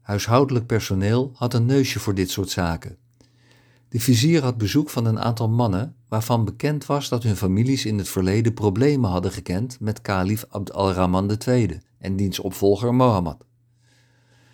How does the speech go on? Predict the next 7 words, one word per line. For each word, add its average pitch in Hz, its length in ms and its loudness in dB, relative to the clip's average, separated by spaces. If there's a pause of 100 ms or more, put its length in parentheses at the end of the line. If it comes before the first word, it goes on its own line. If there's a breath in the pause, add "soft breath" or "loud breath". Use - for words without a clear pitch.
(460 soft breath)
De 104 100 0
negen 143 320 4
mannen 135 280 2
waren 110 320 2
niet 147 240 -2
tegelijk 127 480 -2
gekomen, 90 560 -2